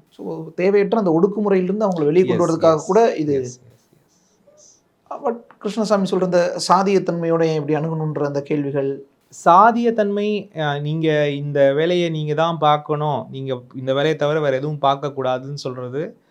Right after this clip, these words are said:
Speaker 2: அதை நான் வந்து வன்மையா கண்டிக்கிறேன்.
Speaker 1: சாதியவாதமா அது ஆயிடும்.
Speaker 2: ம்.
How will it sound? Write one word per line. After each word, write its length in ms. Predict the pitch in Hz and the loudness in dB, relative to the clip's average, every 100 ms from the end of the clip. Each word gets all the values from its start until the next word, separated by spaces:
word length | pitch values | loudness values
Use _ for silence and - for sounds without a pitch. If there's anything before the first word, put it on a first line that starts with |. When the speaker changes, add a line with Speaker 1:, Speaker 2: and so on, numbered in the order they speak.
| _ _ _ _ | _ _ _ _
Speaker 2:
அதை 260 | 123 135 | -2 0
நான் 280 | 147 139 127 | 0 -2 -2
வந்து 120 | 147 | -4
வன்மையா 460 | 135 123 127 139 139 | -6 -6 -6 -6 -6
கண்டிக்கிறேன். 280 | 123 123 220 | -6 -4 0
Speaker 1:
சாதியவாதமா 920 | 214 226 233 208 196 220 233 226 226 | 2 4 6 6 6 6 6 4 2
அது 260 | 196 175 | 2 2
ஆயிடும். 580 | 156 165 185 160 151 - - _ _ | 4 4 4 2 0 -4 -14 _ _
Speaker 2:
ம். 260 | 113 95 | -14 -14